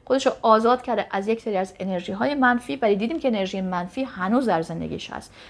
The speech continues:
به شما فکر می‌کنه دوستان، نه اینکه به شما فکر نکنه، ولی باز هم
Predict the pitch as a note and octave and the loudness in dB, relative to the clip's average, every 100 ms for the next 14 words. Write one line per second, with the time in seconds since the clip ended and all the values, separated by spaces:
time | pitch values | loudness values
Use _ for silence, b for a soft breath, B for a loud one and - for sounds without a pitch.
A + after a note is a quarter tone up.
0 | B C4+ D#4 D4 C#4+ - C4+ C4+ - C4+ | B 0 2 2 2 4 2 2 -2 -4
1 | B3+ A#3+ A3 G#3+ A3 G3+ F#3 B B B | 0 0 0 -2 -4 -2 -4 B B B
2 | - G#3 A3+ A#3 G#3 G3+ - F#3 G3 F3+ | -6 0 2 2 2 -2 2 0 2 -4
3 | F#3+ F3+ G3 B3+ C#4+ A3 G#3 C4+ E4 E4 | -2 -2 4 4 4 -2 4 4 4 0
4 | B3+ A3 | -6 -6